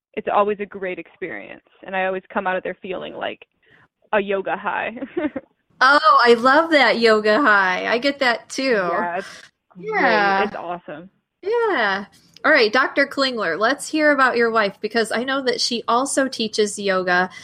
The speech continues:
Speaker 2: And has she been giving a class at Defiance Chiropractic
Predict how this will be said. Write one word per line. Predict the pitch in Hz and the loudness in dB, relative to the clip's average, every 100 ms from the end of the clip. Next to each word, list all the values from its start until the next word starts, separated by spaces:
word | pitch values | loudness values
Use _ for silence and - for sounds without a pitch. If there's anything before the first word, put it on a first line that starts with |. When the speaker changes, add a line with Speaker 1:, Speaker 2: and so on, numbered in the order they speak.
| - _ | -20 _
Speaker 2:
And | - 220 214 208 208 - | 2 4 4 2 -2 -4
has | 226 233 | 0 0
she | - 302 | 2 2
been | 320 | 2
giving | 294 285 285 269 | 2 2 0 -2
a | |
class | 262 269 262 - - | 0 2 2 -2 -2
at | 220 220 | -2 -2
Defiance | 208 220 226 220 | -2 -2 -2 -4
Chiropractic | - 226 214 214 214 - 277 - | 0 0 2 -2 -4 -6 -8 -8